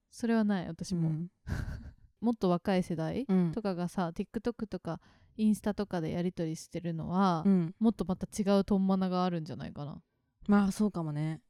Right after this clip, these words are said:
Speaker 1: もうわからないけど、そこまで行くと。
Speaker 2: わかんない。
Speaker 1: うん。なんか、逆に絵文字は使ってないとかなのかもしれないけど。
Speaker 2: あー、もうやだ。<laughs> なんかもうわかんないよ。
Speaker 1: むずいよね。むずすぎるよ。え、でもこれで全く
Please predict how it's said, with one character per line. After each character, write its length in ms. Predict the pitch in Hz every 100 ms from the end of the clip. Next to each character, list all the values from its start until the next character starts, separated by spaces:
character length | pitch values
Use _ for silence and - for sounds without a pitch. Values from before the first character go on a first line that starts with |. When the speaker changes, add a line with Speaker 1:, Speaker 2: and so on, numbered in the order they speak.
| _ _ - - - -
Speaker 1:
も 200 | 226 208
う 20 |
わ 100 | 196
か 140 | 254
ら 80 | 254
な 80 | 233
い 60 | 180
け 100 | -
ど、 100 | 143
そ 100 | -
こ 100 | -
ま 100 | 180
で 80 | 156
行 100 | 165
く 40 |
と。 200 | - - - _ _ _ -
Speaker 2:
わ 80 | 190
か 100 | 202
ん 80 | 175
な 140 | 151
い。 80 | - -
Speaker 1:
う 60 |
ん。 500 | 190 185 175 170 185 196
な 140 | 214 226
ん 40 |
か、 120 | 214 - -
逆 240 | 240 294
に 80 | 302
絵 120 | 269
文 160 | 262 277
字 100 | 262
は 100 | 262
使 180 | - -
っ 60 | 233
て 140 | 233
な 100 | 226
い 60 | 208
と 80 | -
か 120 | 160
な 100 | 143
の 80 | 147
か 120 | 101
も 60 |
し 120 | 151 -
れ 40 |
な 100 | -
い 60 | -
け 80 | -
ど。 60 | _ _ _ -
Speaker 2:
あ 520 | 180 175 175 170 165
ー、 20 | 165
も 300 | 180 180 175
う 60 |
や 80 | 208
だ。 200 | 233 156 _ -
<laughs> 220 | 262 -
な 60 | 302
ん 60 |
か 160 | - 240
も 80 | 214
う 20 |
わ 60 |
か 140 | 202 247
ん 60 |
な 120 | 262 427
い 80 | 254
よ。 80 |
Speaker 1:
む 40 | 196
ず 80 | 190
い 20 |
よ 120 | 190
ね。 0 |
む 160 | 226 233
ず 140 | 262 320
す 120 | 320
ぎ 100 | 294
る 60 | 202
よ。 60 | 202 - - -
え、 60 |
で 60 | 269
も 60 | 214
こ 120 | 247
れ 60 | 415
で 40 | 440 403 - _
全 140 | 240
く 40 | 247